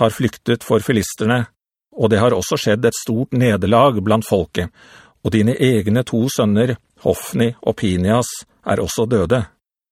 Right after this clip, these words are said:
og den sanne Guds ark, den er tatt.» Og det skjedde, i det øyeblikk da han nevnte den sanne Guds ark, at han falt baklengs ned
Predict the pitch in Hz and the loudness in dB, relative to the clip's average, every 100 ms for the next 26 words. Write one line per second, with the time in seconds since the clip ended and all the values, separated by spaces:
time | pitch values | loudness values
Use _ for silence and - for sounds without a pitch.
0 | _ 101 95 - 139 95 92 113 104 - | _ -2 -2 -2 -2 0 0 0 -2 -2
1 | - 104 110 - - _ _ - 92 98 | -2 0 -2 -10 -20 _ _ -2 0 0
2 | 95 - 92 87 - _ - - _ _ | -2 -4 -4 -4 -8 _ -20 -20 _ _
3 | _ _ _ _ _ _ _ _ _ _ | _ _ _ _ _ _ _ _ _ _
4 | _ _ _ _ _ _ - 117 139 - | _ _ _ _ _ _ -2 0 2 0
5 | 95 90 85 _ _ _ - 135 110 - | 0 0 -2 _ _ _ -2 2 2 2
6 | 127 92 92 131 - - 113 127 135 113 | 2 2 2 0 0 0 2 2 2 0
7 | 80 - 120 120 123 123 95 110 110 113 | 0 -2 0 0 0 -2 0 0 0 -2
8 | - 117 120 - - - - - - - | 0 0 0 -4 -16 -20 -20 -6 -4 -2
9 | 104 - 113 143 - 95 113 98 - 117 | -2 2 2 2 -2 2 4 2 0 -2
10 | 131 - 104 110 | -2 -2 0 2